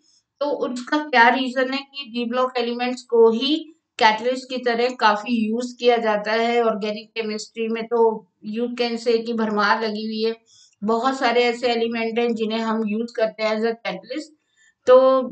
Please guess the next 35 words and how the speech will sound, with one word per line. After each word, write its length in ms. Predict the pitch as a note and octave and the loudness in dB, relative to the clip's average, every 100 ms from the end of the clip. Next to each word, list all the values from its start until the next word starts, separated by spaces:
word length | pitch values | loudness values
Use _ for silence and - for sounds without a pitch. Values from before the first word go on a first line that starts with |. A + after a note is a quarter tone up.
| - _ - G#3+ | -10 _ -14 -8
ये 180 | A3+ D4 | -4 0
हम 240 | C#4+ D4 | 0 0
पढ़ 200 | C#4+ B3+ | 2 0
चुके 300 | C4+ D4+ D4 | 0 -2 -2
हैं 240 | C#4+ C#4+ D4+ | -2 2 2
और 200 | - A#3 | 0 -2
जिसने 360 | A#3 B3 B3 | -4 -8 -6
नहीं 300 | B3 A#3+ B3 | -2 -2 -2
देखी 300 | B3 C4+ C4 | -6 -8 -10
हो 120 | C#4 C#4 | -8 -8
video, 380 | C4+ A#3+ C4+ | -8 -14 -14
वो 140 | C4+ C4 | -8 -6
जरूर 400 | G#3 G#3 A3+ B3+ | -2 0 0 -2
वहां 260 | B3 B3 | -2 0
जाकर 380 | A#3 A3+ A3 A#3+ | 2 0 0 -4
दोनों 440 | G#3+ G3 A3+ A#3 B3 | -4 -4 0 0 0
videos 440 | B3 A3+ A#3 A#3+ | -2 -2 0 0
देख 280 | G#3+ G#3 G3+ | 0 -4 -2
ले 100 | B3 | -2
catalyst 540 | A#3+ G#3+ F#3 A3 A3+ - | 0 -2 -4 -4 -6 -4
के 100 | A3+ | -2
बारे 300 | G#3+ G3+ F#3+ | 0 0 -2
में, 120 | G#3+ C4 _ _ _ _ | -6 -14 _ _ _ _
then 220 | G3+ B3+ C4 | -2 0 0
ये 160 | C4 | -4
sequence 540 | C4+ B3 A#3 A#3+ B3 B3 | -6 -8 -2 0 0 -2
समझ 320 | A#3 A3+ A3+ | -2 0 0
आएगा। 420 | G#3 G3 A3 D4+ - _ _ _ _ _ | 0 0 -4 -6 -8 _ _ _ _ _
आज 300 | - B3 - | 2 4 4
का 140 | - D#4+ | 2 4
हमारा 360 | D#4 C#4+ C#4 | 4 4 2
topic 540 | C#4 C#4 A#3+ A#3 B3+ B3 | 2 2 0 0 -4 -2
रहेगा 380 | B3 A#3+ A3+ B3 | 2 2 2 -2
कि 400 | - C#4 C#4 - | -4 -12 -12 -4
catalyst 580 | A3+ G#3+ A#3+ B3+ D4 | -2 -2 -2 -6 -6